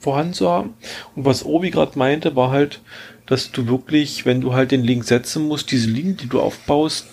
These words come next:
die darf nicht, äh, irgendwo eine andere Linie schneiden, weder von der eigenen noch von der fremden Fraktion.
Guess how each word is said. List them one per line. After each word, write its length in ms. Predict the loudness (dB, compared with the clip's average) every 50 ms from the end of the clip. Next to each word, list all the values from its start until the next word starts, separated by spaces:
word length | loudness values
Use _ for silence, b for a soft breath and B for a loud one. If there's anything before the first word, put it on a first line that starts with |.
| -8 -6
die 80 | -2 0
darf 320 | 2 2 2 0 -2 0
nicht, 460 | 2 2 2 0 -4 -8 -10 -6 -2
äh, 320 | 0 2 2 2 2 0 0
irgendwo 480 | -2 0 0 2 2 2 0 0 0
eine 100 | 2 2
andere 280 | 2 2 2 4 4 4
Linie 280 | 4 2 2 2 0
schneiden, 500 | -2 -2 -2 0 2 2 0 0 -2 -2
weder 220 | 0 2 2 2 0
von 200 | 0 -2 -2 0
der 120 | 0 0
eigenen 300 | 0 0 0 0 0 -2
noch 120 | -2 -2 -4
von 140 | -4 -4
der 80 | -4 -4
fremden 360 | -4 -4 -4 -4 -4 -6 -8
Fraktion. 540 | -8 -8 -10 -10 -10 -10 -10 -8 -8 -10